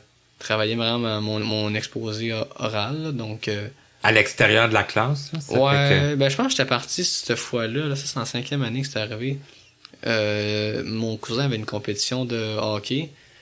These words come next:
Speaker 1: Euh, je me souviens plus où, là, en quelque part au Québec, là. Puis, euh, bon, tu sais,
Speaker 2: T'étais
Speaker 1: j'ai
Speaker 2: allé ?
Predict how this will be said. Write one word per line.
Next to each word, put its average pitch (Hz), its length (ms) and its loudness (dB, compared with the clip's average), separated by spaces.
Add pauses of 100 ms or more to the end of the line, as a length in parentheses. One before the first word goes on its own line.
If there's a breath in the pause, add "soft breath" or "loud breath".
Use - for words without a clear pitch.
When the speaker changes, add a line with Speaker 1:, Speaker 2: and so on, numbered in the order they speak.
(560 soft breath)
Speaker 1:
Euh, 107 160 -8
je - 60 -10
me 101 60 -6
souviens 104 160 -4
plus 101 200 -10
où, 117 120 -6
là, 120 160 -2
en 107 60 -2
quelque - 180 -10
part 117 140 -4
au 107 60 -2
Québec, 101 500 -6
là. 120 80 -12 (1080)
Puis, - 320 -10
euh, - 60 -12 (360)
bon, - 120 -14 (160)
tu - 60 -8
sais, - 80 2
Speaker 2:
T'étais 113 120 6
Speaker 1:
j'ai 110 60 8
Speaker 2:
allé ? 123 260 4